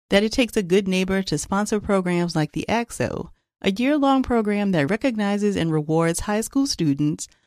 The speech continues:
for their academic and cultural achievements, and to fund programs like Project Ready, a National Urban League program committed to the educational achievement of Black and Brown youth that to date participants have been awarded over eleven million dollars in scholarship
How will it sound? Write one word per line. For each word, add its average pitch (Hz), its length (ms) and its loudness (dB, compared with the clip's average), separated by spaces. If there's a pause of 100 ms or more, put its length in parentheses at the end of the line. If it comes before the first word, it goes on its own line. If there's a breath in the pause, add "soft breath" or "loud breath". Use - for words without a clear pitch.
(120)
for 208 100 2
their 175 160 4
academic 214 560 0
and 151 120 0
cultural 165 440 0
achievements, - 720 -6 (480)
and 277 200 4
to 254 100 0
fund 170 240 0
programs 156 480 2
like 147 160 0
Project 156 460 -2
Ready, - 420 -2 (520)
a 185 60 2
National 254 500 4
Urban 233 360 4
League 233 200 0
program 160 520 0
committed 254 420 2
to - 100 0
the - 160 -2
educational 233 680 0
achievement 202 520 -2
of 147 160 -2
Black 143 240 0
and 214 140 0
Brown 202 260 0
youth 196 440 0 (280)
that 196 220 4
to 202 120 2
date 185 340 0
participants 240 600 -2
have 196 180 0
been 165 120 2
awarded 165 440 2
over 139 240 0
eleven 165 420 0
million 170 320 0
dollars 143 400 -2
in 147 140 -6
scholarship 139 520 -4